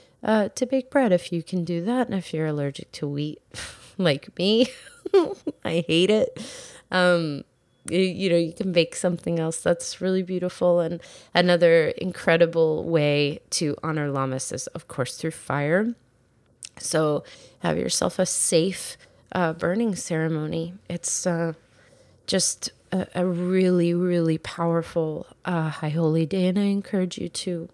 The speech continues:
look more into it. And I believe for those on the other side of the globe,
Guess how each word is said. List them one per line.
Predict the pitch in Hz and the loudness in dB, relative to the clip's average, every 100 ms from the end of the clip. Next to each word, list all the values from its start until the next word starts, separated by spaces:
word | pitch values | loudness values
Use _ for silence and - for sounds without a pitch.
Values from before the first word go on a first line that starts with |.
| _ | _
look | 202 185 - - - | -4 -4 -6 -16 -4
more | 180 170 | 0 0
into | - 165 - | 0 -4 0
it. | 170 - - - - - | 0 -2 -16 -20 -20 -2
And | 196 | 2
I | 196 | 4
believe | 185 185 185 175 | 4 4 2 2
for | - 170 | 2 4
those | 170 170 170 | 6 4 4
on | 165 | 0
the | 165 | 0
other | 160 170 | 0 -2
side | 170 175 170 | 0 0 0
of | 156 156 | 0 0
the | 160 156 | -2 0
globe, | 151 151 151 | 0 2 2